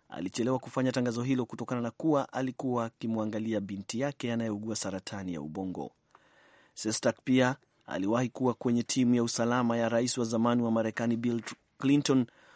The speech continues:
huku akiwa na shahada ya uzamifu kutoka chuo kikuu cha Harvard. Aliwahi pia kuwania kiti cha Senate mara mbili bila mafanikio.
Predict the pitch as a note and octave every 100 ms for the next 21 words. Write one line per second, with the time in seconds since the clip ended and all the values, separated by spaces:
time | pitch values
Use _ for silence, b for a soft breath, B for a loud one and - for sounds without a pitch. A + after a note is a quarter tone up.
0 | b b C3 - B2+ - C#3 C3 B2 -
1 | B2 C#3 B2+ A#2+ A2+ - - A#2+ - A#2+
2 | A#2 D#3 F#3+ - E2 A2+ A2 A2+ - B2+
3 | - G#2+ - G2+ F#2 - - A2+ F#2+ G2
4 | E2+ B B B B B B B A2 C3+
5 | D3 D3+ F3 D#3+ D#3+ - D#3 D3+ D3+ -
6 | D3+ C#3+ - - F3+ A#2 D#2+ A#2 B2 A#2
7 | A#2 A#2 A2 G2+ F#2 - A2+ A2+ G2+ F2
8 | D2 - G2+ E2+ - F#2+ F2+ - G2 D#2+